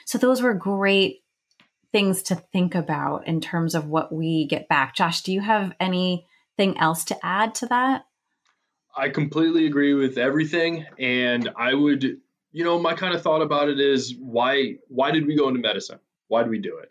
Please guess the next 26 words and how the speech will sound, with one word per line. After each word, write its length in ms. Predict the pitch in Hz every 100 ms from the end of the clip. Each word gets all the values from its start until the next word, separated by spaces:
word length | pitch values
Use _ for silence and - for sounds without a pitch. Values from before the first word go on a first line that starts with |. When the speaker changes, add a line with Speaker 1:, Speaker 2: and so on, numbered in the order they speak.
| -
Speaker 2:
And 140 | 123
I 80 | 117
think 160 | 151 139
we 120 | 131
all 160 | 127 123
did 140 | 123
it 120 | 127
because 340 | 117 113 107 - _ _ -
it's 160 | 147
a 60 | 135
cool 380 | - - 220 208
job 440 | 143 92 90 117 - _ _ -
and 140 | 139 135
we 100 | 143
get 200 | 151 151
to 80 | 139
help 240 | 127 -
people. 300 | 98 - - -
And 100 | 123
that's 160 | 127 127
what 100 | 139
we 80 | 127
wanted 320 | 113 107 101
to 60 | 98
do. 220 | 104 - _ _ _ _ _ -
And 420 | 160 160 151 156